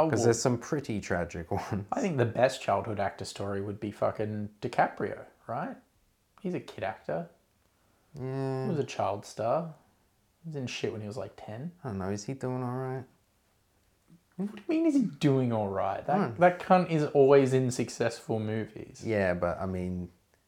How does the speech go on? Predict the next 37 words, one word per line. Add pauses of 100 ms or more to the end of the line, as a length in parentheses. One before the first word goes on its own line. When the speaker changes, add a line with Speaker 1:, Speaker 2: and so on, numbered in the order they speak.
(500)
Speaker 1:
is
he
doing
all
right,
really? (1080)
Speaker 2:
<laughs> (1400)
Speaker 1:
He
just
seems
like
kind
of
a
boring
asshole. (1080)
Speaker 2:
I,
every
time,
every
story
I
hear
about
him
in
the
real
world,
he
sounds
like
a
cool
dude. (580)
Like
him,